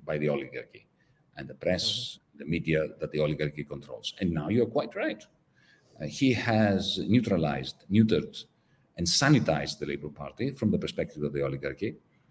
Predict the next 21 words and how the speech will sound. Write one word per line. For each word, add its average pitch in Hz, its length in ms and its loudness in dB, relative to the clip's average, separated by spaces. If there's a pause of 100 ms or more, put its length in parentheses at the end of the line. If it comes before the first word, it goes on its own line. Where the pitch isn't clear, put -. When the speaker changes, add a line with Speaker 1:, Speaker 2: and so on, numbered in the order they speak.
(320)
Speaker 1:
Uh, 80 200 -4
he 87 520 2
doesn't 98 280 6
have 80 180 0
what 80 140 0
it - 100 -10
takes - 640 -2
to 85 120 0
enthuse 80 720 0
the 73 60 -2
masses. - 460 -4
He's 98 180 0
not 107 160 6
a - 40 -4
Tony 69 220 -6
Blair. 71 280 -6
He's 92 220 -6
not 85 140 -2
a - 40 -14
charismatic - 640 -12
leader. 95 340 -6